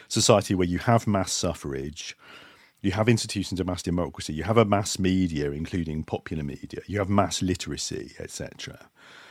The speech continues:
And his conclusion is that under those circumstances, then, uh, it's absolutely necessary for socialism or communism to be mass movements, to have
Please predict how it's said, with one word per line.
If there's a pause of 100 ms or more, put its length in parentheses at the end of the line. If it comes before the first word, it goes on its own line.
(220)
And
his
conclusion
is
that
under
those
circumstances, (600)
then,
uh,
it's
absolutely
necessary
for
socialism
or
communism
to
be
mass
movements,
to
have